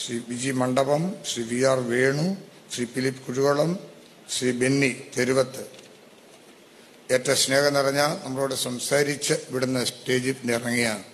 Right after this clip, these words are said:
നമ്മുടെ ബഹുമാന്യനായ സാരഥി ശ്രീ തോമസ് ചാഴികാടൻ, ബഹുമാന്യരെ, സ്നേഹിതരെ, വളരെയേറെ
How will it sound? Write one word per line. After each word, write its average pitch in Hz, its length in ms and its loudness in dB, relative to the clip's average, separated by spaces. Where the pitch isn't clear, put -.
നമ്മുടെ 127 280 2
ബഹുമാന്യനായ 135 640 4
സാരഥി 120 480 2
ശ്രീ 120 140 -4
തോമസ് 120 380 -2
ചാഴികാടൻ, 107 500 0
ബഹുമാന്യരെ, 131 560 4
സ്നേഹിതരെ, 110 540 -2
വളരെയേറെ 135 600 6